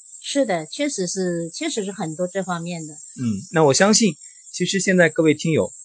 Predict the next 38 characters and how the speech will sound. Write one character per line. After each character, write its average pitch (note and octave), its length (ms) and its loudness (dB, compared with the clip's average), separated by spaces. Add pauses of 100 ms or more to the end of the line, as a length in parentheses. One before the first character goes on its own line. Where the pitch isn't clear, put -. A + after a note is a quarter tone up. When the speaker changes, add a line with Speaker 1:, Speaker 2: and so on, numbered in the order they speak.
(120)
Speaker 2:
可 A#2 80 -8
能 C3+ 160 -2
最 B3+ 240 4
关 A#2+ 240 0
注 A2+ 140 0
的 F#2+ 100 -6
还 G#2+ 160 -2
是 - 180 -6 (300)
究 B3 120 0
竟 A#3+ 120 4
对 A#3+ 120 6
孩 F2 320 -2
子 G3 200 2
有 A#2+ 160 -2
怎 G2 180 -4
样 F#2 120 -2
的 F#2+ 100 -6
帮 G#2+ 160 -6
助 A2+ 140 -8
呢？ G#2 80 -8 (360)
Speaker 1:
对， G3+ 300 2 (180)
后 D4+ 100 -2
面 A#3+ 360 0
就 C#4 180 -4
是 G3 340 4
像 A3+ 340 -2
去 D4+ 280 -2
年， F3+ 340 -2
我 E3 140 -6
后 C4 160 -6
面 G#3 180 -4
就 G#3+ 120 -6
是 G3+ 100 -6
一 C4+ 140 -8
直 A3+ 180 -4
跟 G3+ 260 -2
课 A#3 300 -2
嘛， D#3+ 120 -8